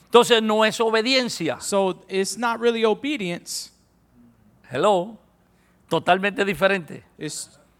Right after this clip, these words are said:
Speaker 2: two totally different things.
Speaker 1: Oh, no, yo soy obediente a Dios.
Speaker 2: Oh, no, I'm obedient to
Speaker 1: Porque
Speaker 2: God.
Speaker 1: estoy cumpliendo con todas las leyes de la iglesia.
Speaker 2: Because I'm doing all the rules of the church.
Speaker 1: Okay, ¿en tu corazón?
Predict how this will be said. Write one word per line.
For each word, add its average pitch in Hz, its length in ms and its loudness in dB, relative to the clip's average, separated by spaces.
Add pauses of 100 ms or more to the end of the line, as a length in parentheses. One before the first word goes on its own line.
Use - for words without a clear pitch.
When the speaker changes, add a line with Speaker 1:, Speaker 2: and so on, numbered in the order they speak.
(140)
Speaker 2:
two 208 180 -6
totally 202 380 0
different 185 320 -8
things. 185 260 -6
Speaker 1:
Oh, 285 140 8
no, 269 120 2
yo 226 140 4
soy 254 220 4
obediente 233 520 4
a 190 40 4
Dios. 185 400 0
Speaker 2:
Oh, 202 120 -2
no, 208 180 0
I'm 190 240 2
obedient 180 460 0
to 170 100 -8
Speaker 1:
Porque 190 260 4
Speaker 2:
God. 175 40 -8
Speaker 1:
estoy 208 140 4
cumpliendo 226 480 2
con 208 160 0
todas 214 240 2
las 185 140 4
leyes 208 260 0
de 180 120 2
la 175 60 0
iglesia. 170 500 -2
Speaker 2:
Because 170 280 -6
I'm 170 100 -4
doing 190 260 0
all 185 140 2
the 180 100 0
rules 190 300 -2
of 170 60 -14
the 160 100 -10
church. 190 380 -4
Speaker 1:
Okay, 139 360 0 (320)
¿en 147 160 -2
tu 156 140 -6
corazón? 160 440 4